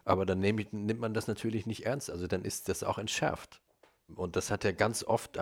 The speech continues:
wirklich durch Instrumentation getan. Wir haben ja eigentlich aus der Musiktradition, haben ja bestimmte Instrument-, Orchesterinstrumente auch ganz klare Funktionen. Die Flöte, die Oboe, das Horn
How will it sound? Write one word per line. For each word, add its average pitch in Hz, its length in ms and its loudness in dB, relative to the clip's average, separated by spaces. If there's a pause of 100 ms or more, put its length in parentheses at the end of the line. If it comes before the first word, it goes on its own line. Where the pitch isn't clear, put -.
(140)
wirklich 117 300 -2
durch 101 180 -2
Instrumentation 101 840 0
getan. 73 520 -4 (600)
Wir 85 140 -4
haben 98 160 0
ja 101 200 2
eigentlich 92 340 -4
aus - 140 -6
der 90 80 -4
Musiktradition, 95 920 -2
haben 98 160 -2
ja 95 80 0
bestimmte 104 520 -2
Instrument-, 95 520 -2
Orchesterinstrumente 95 920 -2
auch - 180 -6 (260)
ganz 95 240 -4
klare 90 420 0
Funktionen. 78 840 -6
Die - 60 -8
Flöte, 78 420 -8
die - 160 -12
Oboe, 76 360 -8
das - 300 -8
Horn 73 340 -8